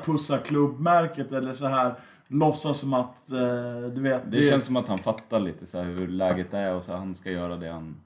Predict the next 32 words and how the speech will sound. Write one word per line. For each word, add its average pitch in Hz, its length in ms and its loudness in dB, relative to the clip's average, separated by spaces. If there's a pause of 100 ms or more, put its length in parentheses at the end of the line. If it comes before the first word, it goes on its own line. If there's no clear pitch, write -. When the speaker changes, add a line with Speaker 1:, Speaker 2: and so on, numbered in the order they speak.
Speaker 2:
ska 151 140 0
Speaker 1:
Ja. 127 200 6
Speaker 2:
göra 90 240 2
och 92 80 -2
det 101 80 0
är 98 40 -2
det 92 100 -2
han 87 120 -2
ska - 120 -10
koncentrera 87 600 -6
sig - 200 -18
på. - 120 -16
Speaker 1:
Men 156 200 4
det 180 220 10
är, 170 80 6
det 175 140 8
är 170 60 4
faktiskt, 170 440 -2
det 160 60 -2
är 165 80 4
otroligt 180 580 -2
imponerande 147 600 -2
att 131 160 -2
ha 143 120 -4
det 131 120 -4
mindsetet 135 1120 0 (100)
att 123 400 -8 (480)
i 143 100 0
det 147 100 4
här 160 160 4
utsatta 151 640 2
läget 139 840 0